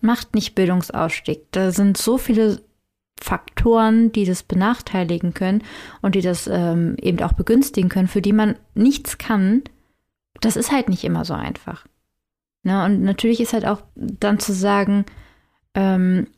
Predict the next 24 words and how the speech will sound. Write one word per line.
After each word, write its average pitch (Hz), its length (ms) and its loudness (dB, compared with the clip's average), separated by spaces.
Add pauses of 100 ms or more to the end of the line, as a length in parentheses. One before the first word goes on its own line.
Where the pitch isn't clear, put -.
(120)
du 202 100 -2
musst 220 200 2
dich 214 140 -2
nur 196 120 2
genug 180 200 2
anstrengen 240 800 2
und 202 280 -2
dann 196 180 2
mach 254 160 2
doch 330 140 0
deinen 233 200 2
Fünfjahresplan 190 880 0
oder 202 180 2
mach 208 180 2
den 202 160 0
doch 185 140 0
eben 180 200 0
nicht 269 180 2
und 196 340 -2
triff - 220 -6
doch - 180 -4
eine - 80 -4
spontane 185 480 -2
Entscheidung, 190 480 -2